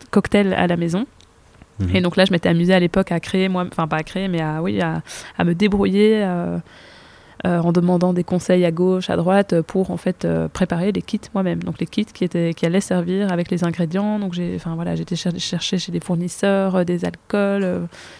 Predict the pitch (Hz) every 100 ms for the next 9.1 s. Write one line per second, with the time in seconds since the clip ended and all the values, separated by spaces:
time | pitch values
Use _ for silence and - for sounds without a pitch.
0 | - - 214 208 196 190 - 180 196 208
1 | 208 190 165 - - 98 92 87 87 104
2 | 95 - 208 185 - 202 - 208 185 175
3 | 180 226 175 233 - 170 160 156 156 156
4 | - 180 180 170 196 180 - - 175 180
5 | 180 170 170 214 - 180 170 170 165 165
6 | - - - - - - - - 185 175
7 | 170 - 175 175 175 175 185 - 160 165
8 | 165 170 180 175 170 170 170 190 185 165